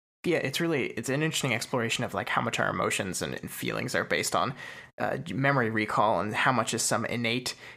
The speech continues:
internal thing that, that we're not even fully conscious of. Um, that even if we can't remember specifics of things, that we have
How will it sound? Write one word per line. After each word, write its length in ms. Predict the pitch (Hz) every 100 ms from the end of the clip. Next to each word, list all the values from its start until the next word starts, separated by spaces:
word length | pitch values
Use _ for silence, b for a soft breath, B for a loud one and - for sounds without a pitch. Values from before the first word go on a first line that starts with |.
| -
internal 440 | 127 - 113 107
thing 360 | - 120 110 110
that, 140 | 98 - B B 123
that 80 |
we're 120 | 120 120
not 200 | 110 117
even 200 | 110 110
fully 200 | 110 110
conscious 480 | - 104 139 -
of. 240 | - 131 - B B -
Um, 260 | - - 107
that 140 | 107
even 220 | 131 123
if 120 | 120
we 80 | 135
can't 240 | - - 135
remember 360 | 139 131 120
specifics 580 | - - 143 131 117 -
of 120 | 110
things, 340 | 123 113 120 -
that 120 | 107
we 100 | 127
have 340 | - 131 -